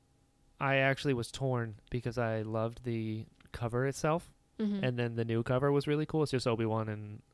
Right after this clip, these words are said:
Speaker 1: uh, Qui-Gon, like, back to back, surrounded by people in the background,
Speaker 2: Mm.
Speaker 1: um, which is pretty cool. But the main cover's so beautiful.
Speaker 2: Mm-hmm.
Speaker 1: I think, I think I had one issue though. I could be wrong because I don't have it right in front of me, but I think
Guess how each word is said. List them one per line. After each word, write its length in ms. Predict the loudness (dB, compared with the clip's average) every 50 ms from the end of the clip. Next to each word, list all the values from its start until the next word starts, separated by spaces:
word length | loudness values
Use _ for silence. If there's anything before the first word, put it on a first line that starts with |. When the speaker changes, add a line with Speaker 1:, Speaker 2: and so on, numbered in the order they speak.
| _ _ _ _ _ -2
Speaker 1:
uh, 240 | -2 0 0 -2 -2
Qui-Gon, 400 | 0 0 0 0 0 -2 -2 -2
like, 160 | -4 -6 -4 -2
back 160 | -4 -2 -2
to 60 | -2
back, 180 | -2 -2 -2 -4
surrounded 380 | -4 -4 -4 -4 -2 -2 -2 0
by 120 | -2 -2
people 280 | 0 -2 -2 -2 -2 -2
in 60 | -2
the 60 | -2
background, 400 | -2 -2 0 0 0 0 -2 -4 -10 -20 _ _ -6
Speaker 2:
Mm. 340 | -4 -4 -2 -4 -4 -2 -2
Speaker 1:
um, 200 | 0 0 0 2
which 140 | 0 0 0
is 60 | 0
pretty 200 | 0 0 0 0
cool. 240 | 2 2 2 2 4
But 180 | 2 0 0 0
the 80 | -2 -4
main 280 | -4 -4 -6 -6 -6
cover's 260 | -6 -6 -6 -6 -8 -6
so 140 | -6 -6
beautiful. 460 | -4 -2 -2 -4 -4 -4 -6 -12 -12 -14 _ _ _ _ -6
Speaker 2:
Mm-hmm. 400 | -6 -4 -4 -4 -6 -6 -6 -8 -12 -14 -20 _ _ _ _ _ _ _ _ -10
Speaker 1:
I 120 | -8 -8
think, 480 | -8 -6 -4 -4 -4 -4 -4 -10 -16 -18 -20 _ _ _ _ _ _ _ _ _ _ -10
I 100 | -10 -8
think 240 | -6 -6 -4 0 0
I 40 |
had 300 | 0 0 0 -2 -4 -8 -10
one 280 | -6 -4 -2 -2 -2
issue 420 | -2 -4 -4 -4 -4 -4 -6 -6 -6
though. 320 | -6 -8 -10 -10 -12 -14 -16 _ _ _ _ _ _ _ _ -20 _ -10
I 60 | -4
could 160 | 0 0 2
be 100 | 2 2 2
wrong 320 | 2 2 2 0 -6 -12 -14 _ _ _ _ _ _ _ _
because 200 | -20 -16 -6 -4
I 40 | -4
don't 100 | -2 -2
have 140 | -2 0 0
it 40 | 2
right 140 | 2 2 0
in 60 | 0
front 160 | -2 -2 -2 -2
of 60 | -4
me, 100 | -6 -4
but 160 | -2 0 0
I 80 | 0 -2
think 760 | -4 -10 -18 -8 -4 -2 -2 -2 -2 -4 -6 -10 -14 -18